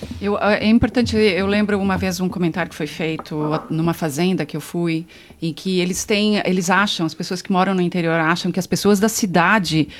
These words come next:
não dão a mínima pra eles. E quando a gente vai fazer esse tipo de trabalho, mostra pra ele que as pessoas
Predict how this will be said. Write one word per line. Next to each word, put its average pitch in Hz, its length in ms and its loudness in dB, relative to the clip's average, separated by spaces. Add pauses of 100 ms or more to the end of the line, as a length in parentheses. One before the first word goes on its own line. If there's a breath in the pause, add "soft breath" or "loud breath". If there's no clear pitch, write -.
(280 loud breath)
não 196 340 6
dão 196 220 4
a 202 60 4
mínima 214 340 6
pra 185 180 0
eles. 139 420 0
E 156 380 2 (540 loud breath)
quando 226 160 6
a 247 40 6
gente 214 200 4
vai 208 80 6
fazer 185 240 0
esse 180 120 0
tipo 190 160 -2
de 175 140 -2
trabalho, 165 680 2 (220 loud breath)
mostra 202 380 4
pra 240 140 -2
ele 247 100 0
que 254 80 -4
as 294 80 -4
pessoas - 500 0